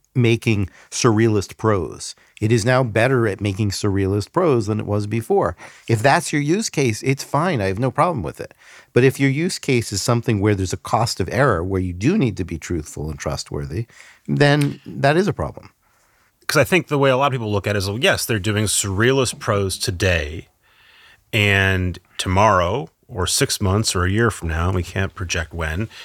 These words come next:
Speaker 2: it's gonna get much better at much more sophisticated
Speaker 1: Well,
Speaker 2: stuff.
Speaker 1: I mean, this is where I'd say people have been telling me that for thirty years.
Speaker 2: Mm-hmm.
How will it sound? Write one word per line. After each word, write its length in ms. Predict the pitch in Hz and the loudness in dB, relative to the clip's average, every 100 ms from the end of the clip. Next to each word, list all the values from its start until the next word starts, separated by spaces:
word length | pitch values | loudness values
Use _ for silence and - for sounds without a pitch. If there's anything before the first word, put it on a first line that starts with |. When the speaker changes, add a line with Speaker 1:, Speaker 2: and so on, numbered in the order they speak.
| - | -10
Speaker 2:
it's 180 | 131 117 | -6 -2
gonna 220 | - 113 | 2 2
get 180 | 104 113 | 2 0
much 300 | 113 110 - | 0 0 0
better 280 | 98 101 107 | 0 2 2
at 120 | 107 | 0
much 260 | 101 104 - | -2 -6 -4
more 160 | 131 | -4
sophisticated 680 | 139 98 - 90 90 87 80 | -2 -4 -6 -8 -8 -6 -2
Speaker 1:
Well, 120 | 101 | 0
Speaker 2:
stuff. 160 | 156 113 | 0 2
Speaker 1:
I 40 | |
mean, 140 | 127 143 | 2 4
this 180 | 190 | 2
is 140 | 185 113 | 0 0
where 220 | 113 104 | 2 2
I'd 200 | 98 107 | 0 -4
say 340 | - 98 92 - _ _ _ | -4 -4 -4 -10 _ _ _
people 220 | 135 151 | 0 2
have 100 | 123 | 2
been 80 | 110 | 2
telling 260 | 117 110 | 4 4
me 80 | 107 | 2
that 220 | 95 90 | 0 -4
for 100 | - | -6
thirty 340 | 98 98 92 92 | -6 -2 -2 -2
years. 600 | 78 135 139 170 - - _ _ - | -4 -4 -4 -6 -10 -14 _ _ -4
Speaker 2:
Mm-hmm. 280 | 101 104 | -2 -2